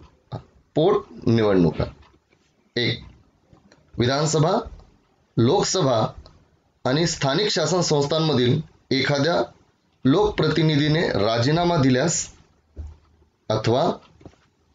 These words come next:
दोन, एखाद्या लोकप्रतिनिधीचा मृत्यू झाल्यास ती जागा रिकामी होते. तीन, त्या जागेसाठी पुन्हा निवडणूक घेतली जाते, त्यास पोटनिवडणूक असे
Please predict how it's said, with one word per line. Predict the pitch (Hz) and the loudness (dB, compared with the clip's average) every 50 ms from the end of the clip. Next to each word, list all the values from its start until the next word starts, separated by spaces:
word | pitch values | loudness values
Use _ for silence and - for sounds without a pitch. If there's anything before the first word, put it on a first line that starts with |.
| _ _ _ _ _ - | _ _ _ _ _ -6
दोन, | - 123 127 147 165 170 - - - _ _ _ _ _ _ _ _ - | -2 0 0 0 0 -2 -4 -10 -20 _ _ _ _ _ _ _ _ -4
एखाद्या | 139 143 143 160 165 156 190 202 | -4 -2 -2 -2 -2 -2 0 0
लोकप्रतिनिधीचा | 180 160 151 160 185 - - - 160 156 156 156 170 160 160 143 147 160 156 170 170 165 | 2 2 2 2 2 0 -2 -2 -2 0 0 2 2 2 2 2 2 2 0 0 0 2
मृत्यू | 135 123 127 135 - - - - 220 220 | 4 4 4 2 0 -4 -6 -4 0 0
झाल्यास | 156 135 135 123 120 120 135 156 - - - - - - _ _ _ - _ _ _ _ _ _ _ _ - - | 0 0 2 0 0 0 0 -2 -2 -4 -6 -8 -10 -16 _ _ _ -20 _ _ _ _ _ _ _ _ -6 -4
ती | 190 190 147 | -2 0 0
जागा | 110 110 123 120 127 135 156 | 0 0 0 -2 -2 -2 -2
रिकामी | 165 160 143 147 139 135 131 123 | -2 -2 -2 -2 0 2 2 4
होते. | 110 110 110 - 95 90 85 - _ _ _ _ _ _ _ _ _ _ _ _ _ - | 2 2 2 2 2 0 0 -2 _ _ _ _ _ _ _ _ _ _ _ _ _ -4
तीन, | 117 123 127 139 151 - _ _ _ _ _ _ _ _ _ _ - | -2 0 0 0 -2 -4 _ _ _ _ _ _ _ _ _ _ -2
त्या | 170 196 214 | 0 0 0
जागेसाठी | 190 196 185 160 170 160 - 156 143 - 127 117 110 123 147 - _ _ _ _ _ _ _ _ - - | 0 0 -2 -2 -2 -2 -2 -2 -2 0 0 2 0 0 -2 -6 _ _ _ _ _ _ _ _ -2 0
पुन्हा | 165 170 185 208 226 226 | 2 2 2 2 0 0
निवडणूक | 208 190 175 175 180 180 180 196 226 214 | 0 2 2 2 2 2 2 2 2 2
घेतली | 165 156 151 151 151 170 170 151 | 2 2 2 2 0 0 0 0
जाते, | 120 113 117 113 117 123 123 123 123 - - _ _ _ _ - | 2 0 0 0 0 0 0 0 0 -4 -10 _ _ _ _ -4
त्यास | 190 196 175 143 147 - - - - _ _ _ _ - | -4 -2 -2 -2 -2 -4 -6 -8 -12 _ _ _ _ -4
पोटनिवडणूक | - 160 180 190 175 196 - 143 139 139 139 131 131 131 139 160 165 - - - | 0 4 4 4 2 2 2 2 4 4 4 4 4 4 4 2 0 -2 -4 -4
असे | 107 - - 156 180 | -4 -2 0 0 0